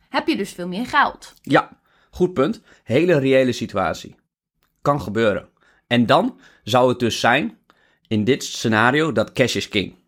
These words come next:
Speaker 2: Dan kan je beter even wachten op die crisis, als je weet dat die over een jaar komt. Maar er is ook een kans dat die pas over vijf jaar komt. En als dan over vijf jaar lang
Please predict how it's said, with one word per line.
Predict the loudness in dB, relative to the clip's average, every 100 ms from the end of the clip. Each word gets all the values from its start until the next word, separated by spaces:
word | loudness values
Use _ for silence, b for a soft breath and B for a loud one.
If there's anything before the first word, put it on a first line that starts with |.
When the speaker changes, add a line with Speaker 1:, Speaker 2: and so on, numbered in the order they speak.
| _ _ _ _
Speaker 2:
Dan | -2
kan | 0
je | 2
beter | 2 0
even | 0 0
wachten | 0 -2
op |
die | -10
crisis, | -8 -8 -10 -16 -8
als | -6 -2
je |
weet | -2 -2
dat | -2
die | -4
over | -2
een | -2
jaar | -2 -2
komt. | -8 -14 B B B
Maar | -2
er | 2
is |
ook | 2
een | 0
kans | 0 0
dat | -2
die | -2
pas | -2 -2
over | -4
vijf | 0 0 0
jaar | -4
komt. | -8 -14 -18 _ _ _ _ _ _
En | -4
als | -2
dan | 0 0
over | 0 2
vijf | 2 4
jaar | 4 4
lang | 4 2